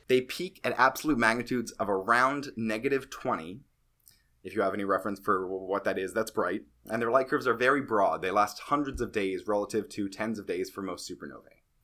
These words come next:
And like regular supernovae, superluminous supernovae are grouped into hydrogen poor events, which are called type one, and hydrogen rich events, which are type two.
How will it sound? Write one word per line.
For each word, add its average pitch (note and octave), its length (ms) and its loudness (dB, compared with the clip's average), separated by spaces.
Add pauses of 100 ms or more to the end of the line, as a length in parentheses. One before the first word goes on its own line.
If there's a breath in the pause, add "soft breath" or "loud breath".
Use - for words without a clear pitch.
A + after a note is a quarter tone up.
(240)
And C#3+ 120 0
like D3 180 0
regular D#3+ 360 2
supernovae, C3 540 -2
superluminous D3 640 -2
supernovae B2 400 -2
are G#2+ 120 2
grouped B2 320 -4
into G2+ 360 -4
hydrogen C#3 560 0
poor G2+ 280 0
events, E2 560 -8 (340)
which G#2+ 140 -6
are A2+ 40 0
called G2+ 220 -2
type A2+ 220 -2
one, E2 340 -4 (580)
and A#2 180 -2
hydrogen B2 440 -2
rich D#3+ 220 -2
events, G2+ 440 -4
which G2+ 140 -8
are G2 80 -2
type G2 320 -8
two. - 300 -12